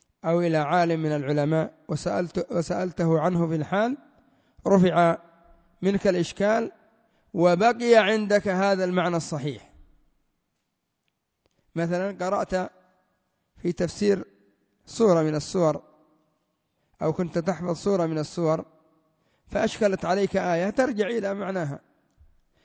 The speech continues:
أو كلمة ترجع إلى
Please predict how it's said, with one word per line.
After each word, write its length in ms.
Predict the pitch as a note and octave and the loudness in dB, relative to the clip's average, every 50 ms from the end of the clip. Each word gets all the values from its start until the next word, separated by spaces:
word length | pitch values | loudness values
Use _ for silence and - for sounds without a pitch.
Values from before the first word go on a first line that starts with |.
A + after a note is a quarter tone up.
| _ _ - | _ _ 0
أو 140 | F#3+ G3 G3 | 2 2 4
كلمة 420 | - A#3+ A#3 A3 G3+ F#3 F3 E3 - - - _ _ _ _ _ _ _ _ _ _ _ _ _ _ _ _ _ _ _ _ _ - | 6 4 4 4 4 4 2 0 -2 -6 -18 _ _ _ _ _ _ _ _ _ _ _ _ _ _ _ _ _ _ _ _ _ -2
ترجع 360 | A3+ A#3+ A#3+ A3 G3+ A3 F3 | 0 2 2 4 2 2 4
إلى 380 | F#3 F#3+ F#3+ G3 G3+ G#3 G#3 | 4 4 4 4 4 4 2